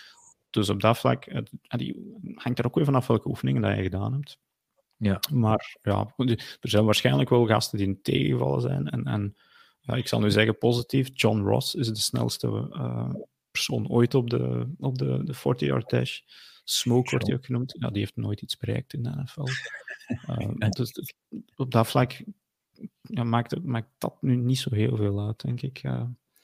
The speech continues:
Speaker 2: Hm.
Speaker 1: even
Speaker 2: Goed.
Speaker 1: kijken, hè.
Speaker 2: Kevin De
Speaker 1: Ja.
Speaker 2: Beveren,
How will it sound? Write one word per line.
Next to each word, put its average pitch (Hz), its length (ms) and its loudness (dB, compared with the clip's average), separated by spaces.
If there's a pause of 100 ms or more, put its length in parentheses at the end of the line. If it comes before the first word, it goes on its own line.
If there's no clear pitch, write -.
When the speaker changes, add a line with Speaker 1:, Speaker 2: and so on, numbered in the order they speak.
Speaker 2:
Hm. 113 120 -8 (640)
Speaker 1:
even 107 160 4
Speaker 2:
Goed. 95 140 2
Speaker 1:
kijken, - 420 2
hè. 127 60 2 (400)
Speaker 2:
Kevin 131 240 2 (140)
De 101 80 6
Speaker 1:
Ja. 117 120 8
Speaker 2:
Beveren, 156 320 4